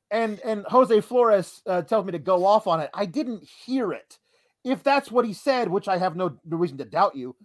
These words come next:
yeah, that's stupid and lame and, and ridiculous and to be expected when people, like, I, I don't know if Ciampa's able to, like, go out there and just come up with shit on the fly. He can make it sound like it if they're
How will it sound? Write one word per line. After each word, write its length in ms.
yeah, 140
that's 200
stupid 440
and 140
lame 300
and, 240
and 220
ridiculous 640
and 480
to 140
be 200
expected 840
when 200
people, 420
like, 280
I, 200
I 120
don't 240
know 320
if 160
Ciampa's 520
able 220
to, 80
like, 180
go 160
out 200
there 220
and 100
just 200
come 220
up 140
with 140
shit 180
on 120
the 60
fly. 360
He 180
can 200
make 220
it 140
sound 440
like 240
it 200
if 160
they're 260